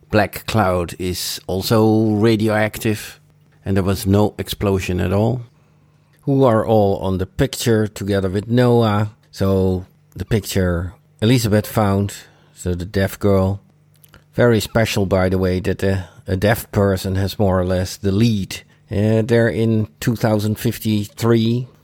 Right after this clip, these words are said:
we discovered that H D Tannhaus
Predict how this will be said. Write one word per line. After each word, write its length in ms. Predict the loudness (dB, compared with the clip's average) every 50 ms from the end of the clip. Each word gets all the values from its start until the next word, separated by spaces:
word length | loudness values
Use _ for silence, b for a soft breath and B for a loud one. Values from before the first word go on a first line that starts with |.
| _ _ _ _ _ _ _ _ _ _ _ _ _ _ _ _ _ _ _ b b b b b b b b -2
we 120 | 0 2
discovered 580 | 2 2 0 0 0 0 2 2 2 2 0 0
that 180 | 0 -4 -4 _ _ _ -2
H 280 | -2 -2 -2 -2 -4 -4
D 160 | -4 -4 -4
Tannhaus 760 | -4 -2 0 0 2 2 0 0 0 0 -2 -2 -4 -6 -10